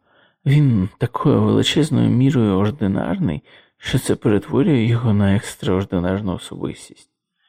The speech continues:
Він захоплюється фотографуванням,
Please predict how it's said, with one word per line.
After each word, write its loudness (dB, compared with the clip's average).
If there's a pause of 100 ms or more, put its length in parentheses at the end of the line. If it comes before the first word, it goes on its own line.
(540)
Він 4
захоплюється -2
фотографуванням, -4